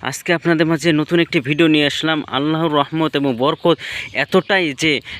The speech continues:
দেখতেই পাচ্ছেন একটা গাছে কতগুলো কাঁঠাল, এবং কাঁঠাল এত পরিমাণ হয়েছে যে হলো গাছের উপরে কোনো কিন্তু অত কাঁঠাল, আহ, কিন্তু পাবেন না, গাছের অন্য অন্য ডালগুলোতে কিন্তু এরকম কাঁঠাল পাবেন না,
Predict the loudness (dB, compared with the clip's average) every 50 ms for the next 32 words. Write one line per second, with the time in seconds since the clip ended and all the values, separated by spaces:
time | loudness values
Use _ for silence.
0 | -12 -8 -2 -2 -2 -2 -2 0 2 2 2 2 0 -2 -2 -2 -2 0 0 0
1 | 0 -4 -4 -4 -4 -4 -4 -2 -2 -4 -4 -6 -8 -4 -4 -4 0 0 0 2
2 | 2 0 0 0 -2 -4 -2 -2 -4 -4 -4 -4 -2 -2 -2 -2 -2 -6 -6 -6
3 | -2 -4 -4 -4 -4 -8 -16 -16 -18 -18 -8 -4 -4 0 0 0 0 2 2 0
4 | 2 2 2 0 0 0 2 2 2 0 0 0 0 -2 -2 -6 -16 -16 -6 -4
5 | 0 2 4 4 4 4 2 4 4 2 0 -4 -10 -10 -8 -6 -4 -2 -4 -4
6 | -4 -4 -2 0 0 -2 -2 -6 -6 -6 -4 2 2 2 2 4 2 4 4 6
7 | 6 4 2 2 0 -2 2 2 2 2 2 0 0 0 -2 -2 -2 -4 -4 0
8 | -2 -2 -2 -2 -6 -14 -18 -18 -16 -6 -2 0 0 0 0 0 -2 -2 -2 -2
9 | 0 0 0 2 2 0 0 0 -2 -2 -2 -4 -4 -4 -4 -6 -6 -6 -8 -4
10 | -2 -2 0 0 0 -2 0 0 -2 -2 -2 -4 -6 -8 -6 -6 -6 -6 -6 -4
11 | -4 -4 -4 -6 -6 -6 -6 -6 -4 -4 -6 -4 -4 -4 -4 -2 -2 0 0 0
12 | -2 0 0 -2 -2